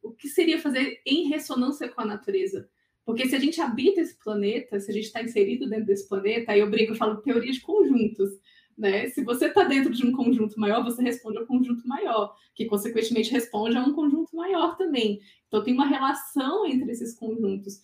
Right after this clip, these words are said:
Então se a gente cria em ressonância com esse conjunto maior que é o nosso planeta, as nossas chances de fazer, fazer coisas que melhoram a nossa vida, mas melhoram a vida também de outros seres vivos é bem maior.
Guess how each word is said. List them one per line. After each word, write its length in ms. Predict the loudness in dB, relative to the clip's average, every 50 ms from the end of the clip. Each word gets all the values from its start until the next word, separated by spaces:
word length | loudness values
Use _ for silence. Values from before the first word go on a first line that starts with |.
| _ _ _ -6
Então 120 | -2 0
se 100 | 0 2
a 40 | 4
gente 280 | 4 4 2 2 -6 -10 _
cria 320 | -2 0 2 4 4 4
em 40 | 2
ressonância 500 | 2 -2 -2 -4 -4 -4 -2 -2 -4 -6
com 120 | -4 -2 0
esse 220 | 0 0 -2 0
conjunto 420 | -2 0 0 0 -4 -4 -4 -6
maior 300 | -4 -4 -2 -2 -2 -2
que 60 | -4 -4
é 40 |
o 40 | -4
nosso 280 | -4 -4 -6 -8 -12 -4
planeta, 560 | -4 -2 -2 -2 -2 -2 -4 -4 -6 -10 -10 -10 _ _ _ _ -4
as 120 | -4 -2
nossas 380 | 0 0 0 0 0 -2 -2 -6
chances 580 | -4 -2 0 0 2 0 2 4 4 2 2
de 160 | 0 -4 -6
fazer, 540 | -2 -2 0 2 4 4 4 4 2 0 -2 -4 -2
fazer 240 | -2 0 0 -2 -2
coisas 380 | 0 4 4 6 6 4 0 -4 -6
que 260 | -4 0 0 0 0 -4 -12 -20 _ 0
melhoram 500 | 4 4 4 6 6 4 4 4 4 2
a 40 | 2
nossa 280 | 2 0 0 0 -2 -2
vida, 200 | -2 0 -2 0
mas 200 | 0 0 0 0
melhoram 320 | 0 0 0 0 0 -2
a 80 | -2 -4
vida 320 | -2 -2 -2 -2 -2 -4
também 220 | -4 -4 -2 -2 0
de 100 | 0 0
outros 300 | -2 -2 -4 -8 -10 -4
seres 280 | -4 -4 -4 -4 -6
vivos 260 | -4 -6 -6 -6 -8 -8
é 80 | -8
bem 180 | -6 -6 -8 -8
maior. 360 | -6 -8 -6 -6 -6 -8 -10